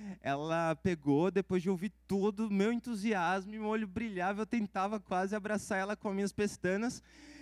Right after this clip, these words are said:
e ela pegou e disse assim, "Mas você não vai fazer isso dentro da universidade, menino?"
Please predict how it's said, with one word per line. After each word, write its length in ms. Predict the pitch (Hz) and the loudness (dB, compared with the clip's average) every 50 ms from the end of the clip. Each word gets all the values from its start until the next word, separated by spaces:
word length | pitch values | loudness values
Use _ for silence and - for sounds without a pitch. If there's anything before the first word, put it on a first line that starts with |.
| 269 247 - | -12 -10 -4
e 480 | - 233 254 262 277 277 269 233 - - _ | 0 2 2 2 2 2 0 -2 -6 -10 _
ela 240 | - 196 208 226 226 | -6 -2 -2 -2 -2
pegou 420 | - - 262 262 208 196 220 233 | -2 0 0 2 4 6 6 6
e 80 | 254 247 | 4 2
disse 280 | 190 220 226 - 254 | 4 4 4 6 6
assim, 420 | 240 214 - - 214 196 170 165 147 - _ _ _ _ _ _ _ - 156 - | 4 4 4 0 -2 -2 -2 -2 -4 -8 _ _ _ _ _ _ _ -20 -10 -4
"Mas 160 | 165 185 180 | -4 -2 2
você 220 | 208 226 - - 214 | 2 2 4 4 2
não 180 | 214 254 294 | 2 2 2
vai 160 | 214 214 240 | 2 2 2
fazer 240 | 254 - 240 220 233 | 2 2 0 0 0
isso 100 | 233 190 | 0 0
dentro 180 | 202 226 233 240 | 0 2 2 2
da 40 | 233 | 2
universidade, 560 | 226 208 208 180 - - 175 185 247 247 202 | 2 0 -2 -2 -2 0 0 0 2 2 0
menino?" 420 | 180 165 143 131 120 120 120 123 | 0 0 0 0 -2 -4 -4 -8